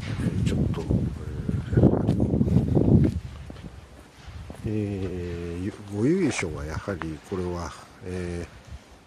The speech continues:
ー、宍粟郡、やっぱりね、こう出雲の方と近いい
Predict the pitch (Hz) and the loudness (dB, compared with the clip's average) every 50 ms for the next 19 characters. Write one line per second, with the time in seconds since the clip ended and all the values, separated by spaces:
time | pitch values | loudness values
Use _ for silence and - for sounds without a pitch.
0 | - - - - - - - - - - - - - - - 76 - - - 92 | -20 -20 -20 -20 -18 -16 -16 -14 -12 -12 -12 -10 -10 -10 -8 -8 -8 -6 -4 -4
1 | 92 98 107 110 104 98 87 80 73 69 73 85 82 85 82 - - 120 95 76 | -2 -2 -2 -2 -2 -4 -4 -6 -6 -6 -6 -6 -6 -6 -6 -6 -4 -4 -4 -2
2 | - 92 95 - - - - - - - - - 82 80 80 82 85 82 85 113 | -2 2 2 2 2 2 -2 -8 -10 -10 -10 -8 -6 -6 -6 -6 -6 -6 -6 -4
3 | 110 107 98 85 78 76 67 - - 76 69 65 60 - - - - - - 107 | -2 -2 -2 -2 -4 -6 -8 -10 -12 -12 -12 -10 -10 -10 -8 -8 -6 -4 -2 -2
4 | 85 73 73 71 73 | -2 -4 -6 -8 -10